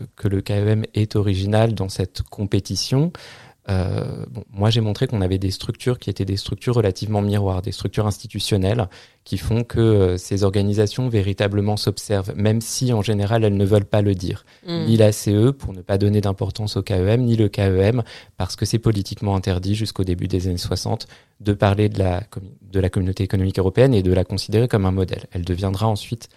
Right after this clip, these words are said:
Speaker 1: un contre-modèle. Donc il n'y a pas de, il n'y a pas d'originalité finalement du, du K E M dans ce système des organisations internationales et il faudrait interroger,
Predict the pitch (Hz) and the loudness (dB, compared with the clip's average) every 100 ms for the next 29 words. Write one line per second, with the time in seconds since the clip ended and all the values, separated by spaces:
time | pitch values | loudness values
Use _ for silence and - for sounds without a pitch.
0 | _ _ - 98 104 90 98 95 - - | _ _ -4 -4 -2 -4 -2 -2 -4 -8
1 | - - _ _ - 110 117 165 175 113 | -14 -20 _ _ -4 -2 0 0 2 4
2 | 98 95 95 95 107 _ _ _ _ - | 4 4 2 -2 -6 _ _ _ _ -6
3 | 113 131 113 104 104 101 98 104 135 113 | 0 2 4 2 2 2 2 0 2 0
4 | - 95 90 90 87 98 95 92 90 98 | 0 -2 -2 -4 -6 -6 -6 -8 -6 0
5 | 95 95 104 98 101 101 95 98 - 107 | 2 4 2 2 0 0 -4 -4 -2 0
6 | 101 95 95 92 95 - 92 98 98 - | 0 0 -2 -2 -4 -4 -4 -2 -2 -2
7 | 131 147 - - - - - 101 - 95 | 2 2 0 -12 -20 -18 -2 0 0 -6
8 | - 107 110 123 117 101 101 98 95 117 | -4 -2 0 0 0 0 0 0 2 4
9 | 147 | 2